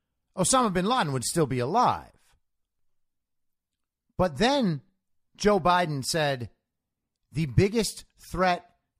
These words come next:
to America was not isis or anything like that.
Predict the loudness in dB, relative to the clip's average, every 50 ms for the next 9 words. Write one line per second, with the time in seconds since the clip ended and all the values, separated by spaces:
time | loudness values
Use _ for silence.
0 | _ _ -8 -6 -4 -4 -4 -4 -4 -4 -4 -2 0 0 2 2 0 0 -4 -10
1 | -10 -10 -12 -14 -18 -20 _ _ _ _ _ _ _ _ _ _ _ _ _ _
2 | _ _ _ _ _ _ _ _ _ _ -6 -4 -2 0 2 2 4 6 6 6
3 | 6 4 2 0 0 -2 -2 -4 -4 -4 -6 -6 -6 -6 -6 -4 -4 -2 -4 -4
4 | -4 -2 -2 -2 -4 -6 -10